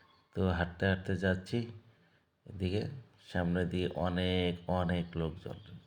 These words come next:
যত দূর যাচ্ছি ততই শুধু লোকজনে ভরা। আবার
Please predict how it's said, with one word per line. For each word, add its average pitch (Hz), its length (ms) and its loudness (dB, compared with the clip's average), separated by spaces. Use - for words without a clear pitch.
যত 90 200 -2
দূর 85 260 0
যাচ্ছি 85 340 0
ততই 82 300 -4
শুধু 80 460 -6
লোকজনে 82 560 -4
ভরা। 76 600 -6
আবার 82 240 -2